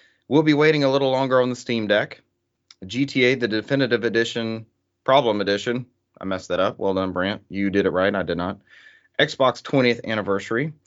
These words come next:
Nintendo O K's Smash Tourney, question mark. W B Smash Brothers announced. We're gonna be talking lots of, uh, what's the genre? Platform fighters. Uh, Bobby Kotick,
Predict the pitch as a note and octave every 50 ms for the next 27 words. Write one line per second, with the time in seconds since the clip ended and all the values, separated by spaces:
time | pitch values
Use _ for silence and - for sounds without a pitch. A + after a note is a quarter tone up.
0 | - - - _ - B2+ B2+ - E3+ D#3 C#3+ C#3 B2 - C3 C3 B2+ B2+ - C#3
1 | A#2+ A#2+ A#2 A#2 - - - B2 A2+ A2 A2 A2+ - - - - C3 C3 D3 E3
2 | F#3+ G2+ G3 G3 - D#3+ D3+ D#3 - - C#3+ D3+ D#3+ - - - - _ _ _
3 | _ _ _ _ _ _ C3+ C3+ C3+ C3+ C#3 C3+ - C#3+ E3+ G#3+ G#3 - D#3 C3+
4 | A#2+ A2+ A2 - - G#2+ G2+ G#2 G#2 G2+ G#2 G#2 G2 F#2+ G#2 C#3+ D#3+ - - -
5 | - F#2+ F#2+ G2 F#2+ F#2+ F#2 F2 F#2+ - G2+ F#2+ F#2 G2 F2 F#2 F#2+ F#2 F2+ -
6 | F#2+ F2 F#2 F#2+ F#2 F#2 F2+ F2 - _ _ _ _ _ _ - G2+ G2 - F#2+
7 | F2 - _ _ _ - - F#2+ G#2+ G2 F#2+ F2+ F2+ F2 D#2 - A2+ B2+ - -
8 | - A2+ A2 G#2+ G2+ - A2+ A2+ A2+ A2+ A2+ A2+ - _ _ _ _ _ _ _
9 | _ _ _ _ _ _ _ _ - - C3 C3+ C3+ - - F2+ B2+ C3+ D#3+ D#3
10 | D#3+ C#3 - - - D#3+ F#3 E3 E3 - -